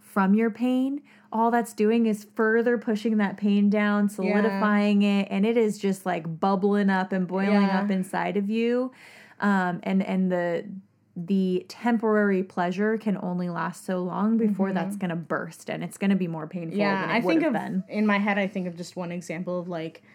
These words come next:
Speaker 2: you know, two people arguing, and then I feel like a stereotypical sevens response would, you know, distract themselves from the pain, and they would just, like,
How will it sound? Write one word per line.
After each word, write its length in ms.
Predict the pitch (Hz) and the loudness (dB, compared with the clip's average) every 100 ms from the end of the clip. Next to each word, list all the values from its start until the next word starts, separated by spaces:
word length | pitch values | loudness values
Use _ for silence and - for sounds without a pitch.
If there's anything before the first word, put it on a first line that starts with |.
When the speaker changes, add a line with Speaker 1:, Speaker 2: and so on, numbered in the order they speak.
| - _ _ | -20 _ _
Speaker 2:
you 100 | - | -10
know, 220 | 185 160 170 | -8 -8 -10
two 220 | - 226 | -4 -4
people 380 | 220 214 202 175 | 0 -2 -2 -4
arguing, 540 | 190 196 190 180 170 170 | -2 -2 0 -2 -4 -8
and 120 | 165 | -8
then 120 | 165 | -8
I 100 | 165 | -8
feel 220 | 165 196 | -6 -4
like 240 | 180 160 196 | -2 -4 -8
a 20 | |
stereotypical 1400 | - - 196 180 175 175 _ _ _ - 196 196 185 | -12 -4 -2 0 -4 -8 _ _ _ -6 -6 -4 -8
sevens 460 | 175 - 190 214 202 | -4 -2 0 0 -2
response 560 | 190 - 185 165 190 - | -4 -6 -8 -6 -8 -8
would, 160 | 165 - | -10 -8
you 120 | 180 | -10
know, 120 | 196 | -8
distract 520 | 180 196 - 185 196 | -8 -8 -2 -2 -2
themselves 460 | 202 190 190 175 165 | -2 -4 -4 -8 -6
from 100 | 185 | -8
the 80 | 165 | -8
pain, 260 | - 180 175 | -8 -8 -6
and 100 | 165 | -6
they 100 | 165 | -6
would 140 | 160 | -8
just, 200 | 165 165 160 | -10 -12 -10
like, 260 | 151 151 | -10 -12